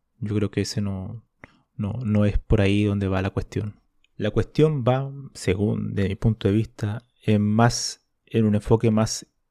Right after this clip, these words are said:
interdisciplinario de la informática, que se integra más campo de estudio, que se integre más a las humanidades,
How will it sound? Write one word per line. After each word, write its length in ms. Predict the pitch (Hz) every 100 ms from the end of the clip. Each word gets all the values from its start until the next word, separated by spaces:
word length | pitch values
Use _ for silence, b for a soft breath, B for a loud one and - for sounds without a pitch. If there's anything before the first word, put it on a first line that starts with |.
| _
interdisciplinario 880 | - 117 107 98 - 98 104 131 107
de 80 | 92
la 60 |
informática, 640 | 95 101 92 95 - 127 - b b b b b _ _
que 100 | -
se 120 | - 104
integra 340 | 104 110 104
más 400 | 101 110 117 -
campo 360 | - 110 107 101
de 60 |
estudio, 580 | - - 98 104 117 135 _ b b b b _ _ - -
que 100 | 104
se 160 | - 98
integre 400 | 98 110 107 98
más 460 | 98 107 117 -
a 60 | 110
las 100 | 104
humanidades, 760 | 101 101 101 98 95 120 -